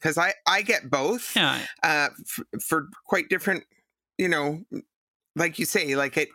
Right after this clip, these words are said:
Speaker 1: comes at it differently. Um, but I come across a lot of people who don't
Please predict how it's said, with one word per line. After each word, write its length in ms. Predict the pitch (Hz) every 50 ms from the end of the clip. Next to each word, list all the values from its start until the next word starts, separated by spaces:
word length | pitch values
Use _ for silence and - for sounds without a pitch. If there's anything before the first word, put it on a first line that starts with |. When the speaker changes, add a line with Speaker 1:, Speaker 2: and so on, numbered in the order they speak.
| -
Speaker 1:
comes 320 | - - 190 190 190 170 180
at 140 | 175 160 151
it 120 | 151 139 - _ _ 147 147
differently. 800 | 135 170 180 - - - 160 - - 139 139 135 135 147 160 - - - - - - - - _ -
Um, 480 | 151 151 147 147 147 147 - - - - _ _ _
but 140 | 156 151 147
I 240 | 151 151 151 147 131 -
come 180 | - 185 180 175
across 420 | 165 - - 165 156 151 - -
a 80 | 147 147
lot 280 | 143 139 139 147 151
of 120 | 160 - -
people 400 | - 165 - - 156 147 143 127
who 300 | 143 147 135 135 131 - _ _ _ _ _ -
don't 340 | 156 147 143 147 143 -